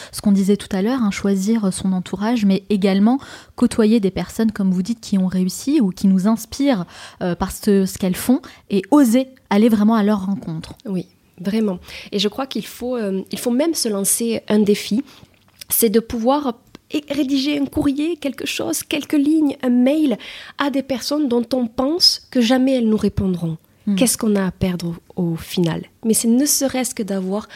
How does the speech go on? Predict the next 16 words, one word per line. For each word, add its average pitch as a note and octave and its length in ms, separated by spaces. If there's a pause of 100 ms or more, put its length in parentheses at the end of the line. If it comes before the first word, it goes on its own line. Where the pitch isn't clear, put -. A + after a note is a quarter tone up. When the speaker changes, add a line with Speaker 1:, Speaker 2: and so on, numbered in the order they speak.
(300)
Speaker 2:
osé C4+ 640
prendre G#3 240
un G3+ 60
bout G3+ 160
de G3 100
papier G3 480
ou F3+ 200
avoir G#3 240
allumé A3+ 260
notre A3+ 220
ordinateur G3+ 600
et F#3 80
avoir F#3+ 260
envoyé A3+ 420
ce A3 200
mail-là, A3 500